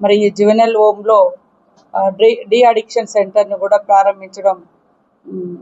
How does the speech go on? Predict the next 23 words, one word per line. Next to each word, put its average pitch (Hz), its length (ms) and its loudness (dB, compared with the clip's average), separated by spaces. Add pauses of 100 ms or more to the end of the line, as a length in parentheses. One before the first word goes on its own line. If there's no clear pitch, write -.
ఒక 196 120 -4
రకంగా 262 400 2
బాధ, 233 320 2
ఒక 269 200 2
రకంగా 220 320 -4
సంతోషం. 196 520 -4 (540)
ఎందుకంటే 240 760 0 (440)
ఈరోజు 233 640 2 (480)
పిల్లలు, 269 340 2 (460)
చిన్న 269 160 -2
చిన్న 269 260 0
పిల్లలు 262 400 0
కూడా 247 220 2
నేరాలకు 240 600 0
పాల్పడి 220 500 0 (600)
ఇలా 233 240 2 (720)
జువెనైల్ 269 380 2
హోమ్‌లోకి, 247 640 0
బాల 220 320 2
కర్మాగార 226 600 0 (720)
జైల్లోకి 240 540 0
వచ్చి 226 280 -6 (520)
మగ్గిపోతున్నారు. 220 840 -2